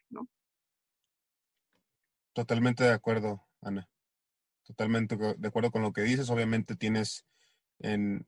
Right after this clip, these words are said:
Speaker 2: en las vi-, en los desarrollos en preventa tienes el, la etapa cero, la etapa uno, la etapa dos, la etapa tres, ¿no? Em,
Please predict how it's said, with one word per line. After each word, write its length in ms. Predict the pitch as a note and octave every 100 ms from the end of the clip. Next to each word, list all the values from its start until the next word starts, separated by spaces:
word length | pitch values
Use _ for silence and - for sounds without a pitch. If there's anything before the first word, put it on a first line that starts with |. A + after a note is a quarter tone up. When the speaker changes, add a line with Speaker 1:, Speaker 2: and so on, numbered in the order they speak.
| -
Speaker 2:
en 500 | G#2 G#2 G2+ G2 G2
las 440 | G#2 G#2 - -
vi-, 320 | - - A2+ -
en 140 | A2+
los 480 | G#2+ G2+ - - - _
desarrollos 540 | - A2+ A#2 A2+ B2+ B2
en 80 | A#2
preventa 400 | A2 A2+ A#2+ B2+
tienes 440 | A2+ A2 - A#2 -
el, 360 | G2+ G2 F#2+ F#2 _ _ _ -
la 100 | G#2
etapa 340 | - A#2 B2
cero, 360 | - B2+ C3+ C3
la 80 | A#2
etapa 360 | - G#2 A2+
uno, 320 | A2+ B2+ B2+
la 120 | A#2+ G#2
etapa 380 | G#2 - G#2+
dos, 500 | G#2 A2+ A#2+ - - - -
la 400 | G2+ F#2 F2+ F2+
etapa 400 | - G#2+ - G#2+
tres, 380 | A#2 B2 C3 A#2
¿no? 300 | B2 F#3 F#3 _ _ _ _ _ _ _ _ _ _ _ _ _ _
Em, 580 | F#2 F2+ F2+ F2 F2 F2